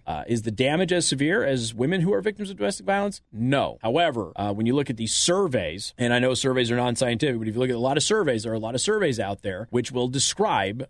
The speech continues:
um, more men, higher percentage of men are victims of domestic violence than women. Now, that is usually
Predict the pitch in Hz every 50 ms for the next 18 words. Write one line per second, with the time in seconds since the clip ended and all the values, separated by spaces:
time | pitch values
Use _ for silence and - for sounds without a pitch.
0 | _ _ _ 92 110 110 107 104 85 92 120 123 123 131 143 170 185 175 151 117
1 | 110 113 - - 113 123 127 - - 147 139 147 131 147 131 143 170 190 147 117
2 | 107 107 110 - 110 107 110 120 120 123 110 107 117 104 98 113 117 117 - 143
3 | 117 123 120 120 117 113 - - 110 110 107 120 143 135 107 87 - - 113 104
4 | 98 - _ - 143 139 135 135 127 117 123 135 165 202 220 220 202 151 151 156
5 | 135 123 117 110 110 110 110